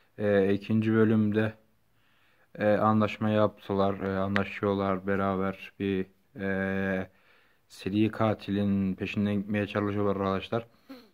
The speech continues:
E, bu seri katil de İrfan, e, arkadaşlar. İrfan aslında, e, Kartal'ın, e, küçüklükten, e, çocuk arkadaşı, e, kardeşi gibi bir arkadaştı.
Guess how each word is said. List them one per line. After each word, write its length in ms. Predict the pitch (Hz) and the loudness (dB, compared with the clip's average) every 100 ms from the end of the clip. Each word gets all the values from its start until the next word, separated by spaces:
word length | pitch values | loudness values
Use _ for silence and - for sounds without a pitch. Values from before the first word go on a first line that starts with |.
| - | -6
E, 220 | 104 101 98 | 0 0 0
bu 80 | |
seri 360 | 104 110 107 110 | -2 2 4 4
katil 420 | 110 107 110 104 | 4 2 2 0
de 100 | 104 | 2
İrfan, 1080 | 107 107 104 107 107 104 101 98 98 98 98 _ | 2 0 0 2 2 2 0 0 0 -2 -4 _
e, 100 | 107 | -4
arkadaşlar. 600 | 101 98 98 101 95 - | 0 0 0 -2 -6 -6
İrfan 500 | 107 107 98 117 120 - | -4 -4 0 2 2 -4
aslında, 600 | 104 - 107 104 117 104 | -8 -6 -4 0 0 0
e, 300 | 98 95 92 | -2 -4 -4
Kartal'ın, 640 | - 107 - 113 107 127 - _ _ _ _ _ 104 | 0 0 0 0 0 -2 -6 _ _ _ _ _ 0
e, 480 | 98 98 98 95 95 | 2 2 2 0 -4
küçüklükten, 840 | - 110 107 104 104 - 113 120 - _ _ _ 98 | -6 -4 -2 -4 -4 0 0 0 -8 _ _ _ -4
e, 800 | 98 98 98 98 101 101 92 95 - | 0 2 2 4 4 4 2 -4 -6
çocuk 180 | 107 | -4
arkadaşı, 480 | 110 107 107 101 - | -2 0 0 -2 -2
e, 420 | 117 104 101 98 | 0 0 0 -2
kardeşi 520 | - 101 98 98 101 104 | 0 0 0 0 -2 0
gibi 380 | 104 98 92 | 0 2 0
bir 140 | 92 92 | -2 -2
arkadaştı. 1080 | 98 - 101 104 - - - - 104 117 | -2 -2 -2 -2 -6 -12 -20 -8 -2 -2